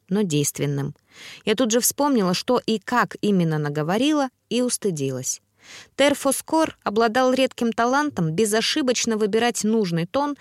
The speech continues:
и нужные слова. «Я не хотела оскорбить или упрекнуть в недостатке смелости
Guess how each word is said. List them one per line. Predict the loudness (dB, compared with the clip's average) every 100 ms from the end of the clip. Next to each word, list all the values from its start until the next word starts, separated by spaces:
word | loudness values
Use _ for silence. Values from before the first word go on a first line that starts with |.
| -14 -10
и | -2
нужные | 2 2 2 2
слова. | 2 0 0 -2 -4 -8 _ _ _ _ _ _
«Я | -4 0
не | 0
хотела | 2 0 2 2 2
оскорбить | 0 0 0 0 0 0
или | 2
упрекнуть | 0 0 -2 0 0 0
в | 0
недостатке | 0 0 0 -2 -2 -2
смелости | 0 0 2 0 0 -4